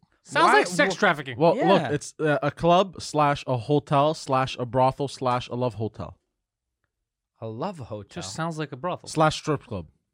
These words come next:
Speaker 1: Oh, yeah, I
Speaker 2: So
Speaker 1: forgot
Speaker 2: it's a
Speaker 1: that.
Speaker 2: whorehouse.
Speaker 1: Yeah.
Speaker 3: Basically.
Speaker 2: Yeah, okay.
Speaker 3: It's a very big whorehouse. It's, like,
Speaker 2: Run
Speaker 3: very
Speaker 2: by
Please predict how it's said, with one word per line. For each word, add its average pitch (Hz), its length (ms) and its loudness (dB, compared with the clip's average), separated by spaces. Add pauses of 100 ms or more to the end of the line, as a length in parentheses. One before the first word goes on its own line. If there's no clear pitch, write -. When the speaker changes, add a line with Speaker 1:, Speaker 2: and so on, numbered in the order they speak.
(400)
Speaker 1:
Oh, 131 260 -2
yeah, 139 100 -4
I - 20 -6
Speaker 2:
So 302 160 -2
Speaker 1:
forgot 294 100 4
Speaker 2:
it's - 80 0
a - 20 4 (160)
Speaker 1:
that. 220 80 -12
Speaker 2:
whorehouse. 208 540 0
Speaker 1:
Yeah. 160 220 -6 (300)
Speaker 3:
Basically. 170 580 0
Speaker 2:
Yeah, 151 360 -8
okay. 165 160 -2
Speaker 3:
It's - 80 -4
a 170 100 2
very 170 460 2
big 135 260 -2
whorehouse. 127 500 -4
It's, 117 120 -8
like, 170 80 2
Speaker 2:
Run 185 160 4
Speaker 3:
very 196 120 0
Speaker 2:
by 151 180 2